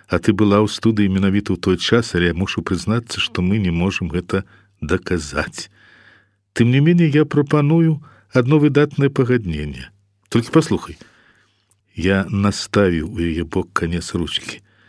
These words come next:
«Гэта заява нам патрэбная толькі на той выпадак, калі асоба, якая паклала рэвальвер назад на падлогу, акажацца настолькі дурной, што прагаворыцца. А гэта вельмі неймаверна.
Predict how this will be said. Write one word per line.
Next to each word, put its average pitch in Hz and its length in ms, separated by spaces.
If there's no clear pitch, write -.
«Гэта 104 320
заява 113 500
нам 120 160
патрэбная 117 680
толькі 113 500
на 98 60
той 113 220
выпадак, 110 540
калі 90 320
асоба, 87 460
якая 80 340
паклала 90 540
рэвальвер 90 560
назад 90 460
на 82 100
падлогу, 101 680
акажацца 127 560
настолькі 127 480
дурной, 123 420
што 139 240
прагаворыцца. 127 1300
А - 140
гэта 101 240
вельмі 127 320
неймаверна. 95 720